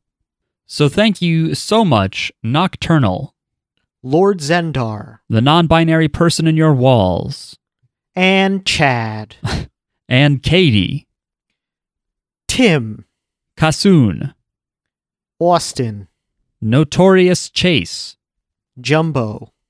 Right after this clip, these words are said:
Speaker 1: Bloof,
Speaker 2: Soliloquy Jackalope,
Speaker 1: Dalton,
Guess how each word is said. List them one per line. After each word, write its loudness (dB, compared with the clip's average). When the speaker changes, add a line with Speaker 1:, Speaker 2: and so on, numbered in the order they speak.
Speaker 1:
Bloof, 2
Speaker 2:
Soliloquy -6
Jackalope, -14
Speaker 1:
Dalton, 2